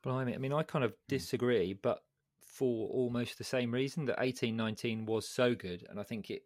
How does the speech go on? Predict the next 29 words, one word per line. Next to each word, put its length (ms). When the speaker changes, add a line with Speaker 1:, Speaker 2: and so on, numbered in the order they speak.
Speaker 1:
it 100
kind 220
of 160
made 340
me 120
fall 340
in 160
love 300
with, 340
with 160
Norwich 460
properly 480
again. 340
You 80
know, 220
it 200
just 220
felt 220
like 160
every 400
game 320
that 140
you 100
went 220
to 120
at 100
Carrow 260
Road 240
was, 320